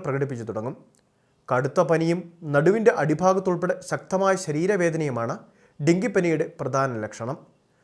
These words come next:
ചിലരിൽ ഛർദിയും വയറുവേദനയും ഉണ്ടാകും. ചുമയും കഫക്കെട്ടും പൊതുവെ ഉണ്ടാകില്ല. ആദ്യത്തെ തവണ ഡെങ്കി വരുമ്പോൾ തന്നെ മൂന്ന് മുതൽ നാല് ദിവസം പനിച്ചാൽ അത്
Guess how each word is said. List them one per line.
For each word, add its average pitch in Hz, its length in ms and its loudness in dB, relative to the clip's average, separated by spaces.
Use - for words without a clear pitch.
ചിലരിൽ 143 320 2
ഛർദിയും 147 440 2
വയറുവേദനയും 131 600 2
ഉണ്ടാകും. 110 280 -6
ചുമയും 262 400 4
കഫക്കെട്ടും 175 460 2
പൊതുവെ 147 280 2
ഉണ്ടാകില്ല. 117 420 -2
ആദ്യത്തെ 233 540 6
തവണ 233 200 2
ഡെങ്കി 165 300 0
വരുമ്പോൾ 175 360 2
തന്നെ 135 180 -4
മൂന്ന് 170 320 4
മുതൽ 196 160 4
നാല് 185 260 6
ദിവസം 196 340 -2
പനിച്ചാൽ 156 300 -2
അത് 120 100 -6